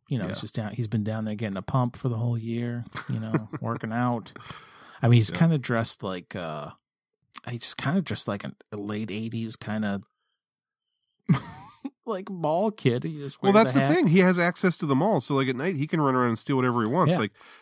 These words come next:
Speaker 2: they even show at one point that, like, when he finally is reunited with the girlfriend down in his subterranean dwelling,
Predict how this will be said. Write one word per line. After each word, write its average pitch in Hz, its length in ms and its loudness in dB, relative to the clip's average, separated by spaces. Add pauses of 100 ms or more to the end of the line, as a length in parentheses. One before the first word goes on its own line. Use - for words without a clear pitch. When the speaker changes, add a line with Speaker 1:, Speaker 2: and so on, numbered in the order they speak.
(100)
Speaker 2:
they 147 100 4
even 160 220 6
show 175 420 2
at 113 60 0
one 139 240 2
point 107 380 0
that, 107 140 -6
like, 104 280 -4
when 113 300 0 (260)
he 113 180 -4
finally 120 480 2
is 104 160 -2
reunited 107 600 0
with 104 200 -6
the 110 80 -2
girlfriend 104 580 -2
down 104 240 0
in 104 80 -2
his 98 280 -4
subterranean 104 840 -2
dwelling, 95 460 -4